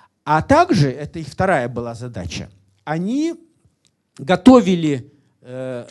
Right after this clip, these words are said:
наиболее важные фундаментальные постановления, согласовывали их, обсуждали с заинтересованными ведомствами, эм, которые затем выносились уже на,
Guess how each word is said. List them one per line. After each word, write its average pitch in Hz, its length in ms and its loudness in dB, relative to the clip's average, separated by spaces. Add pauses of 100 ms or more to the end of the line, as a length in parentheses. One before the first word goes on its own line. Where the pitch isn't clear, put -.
(240)
наиболее 180 600 6
важные 135 680 2
фундаментальные 147 840 0
постановления, 143 960 -4
согласовывали 156 1000 6
их, 135 160 -6
обсуждали 156 880 -2 (200)
с 117 60 -16
заинтересованными 151 840 -2
ведомствами, 151 760 -4 (500)
эм, 123 500 -14 (160)
которые 233 460 2
затем 170 380 0
выносились 202 720 -2
уже 170 360 -2
на, 170 380 -2